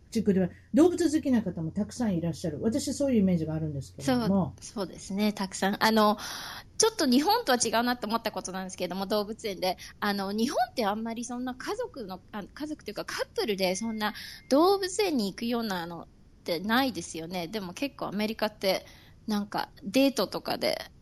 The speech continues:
Speaker 2: 動物園に来てたりする人とか結構
Speaker 1: ということで、
Speaker 2: 見ますけど。
Speaker 1: あ、行ったってことですね。
Speaker 2: うん。
Speaker 1: 動物園に。
Speaker 2: そう。
Speaker 1: まあ、でも、まあ、ワールドフェイマスともなればまた違うんじゃないですか。
Speaker 2: そうかもしれないですね。規模が違いますしね。
Speaker 1: うん。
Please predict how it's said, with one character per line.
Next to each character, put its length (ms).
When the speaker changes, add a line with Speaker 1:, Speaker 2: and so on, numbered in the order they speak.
Speaker 2:
動 100
物 380
園 220
に 340
来 180
て 140
た 160
り 120
す 140
る 80
人 160
と 100
か 120
結 220
構 0
Speaker 1:
と 40
い 40
う 140
こ 20
と 60
で、 140
Speaker 2:
見 100
ま 140
す 160
け 120
ど。 200
Speaker 1:
あ、 80
行 120
っ 60
た 80
っ 60
て 40
こ 120
と 80
で 100
す 100
ね。 140
Speaker 2:
う 140
ん。 220
Speaker 1:
動 120
物 300
園 120
に。 100
Speaker 2:
そ 120
う。 20
Speaker 1:
ま 100
あ、 40
で 140
も、 140
ま 160
あ、 40
ワ 200
ー 60
ル 80
ド 120
フ 120
ェ 20
イ 80
マ 100
ス 200
と 180
も 100
な 140
れ 80
ば 80
ま 100
た 80
違 200
う 80
ん 20
じ 100
ゃ 40
な 80
い 20
で 60
す 80
か。 40
Speaker 2:
そ 120
う 20
か 120
も 120
し 100
れ 80
な 100
い 60
で 80
す 100
ね。 120
規 120
模 140
が 80
違 300
い 20
ま 100
す 140
し 140
ね。 160
Speaker 1:
う 60
ん。 60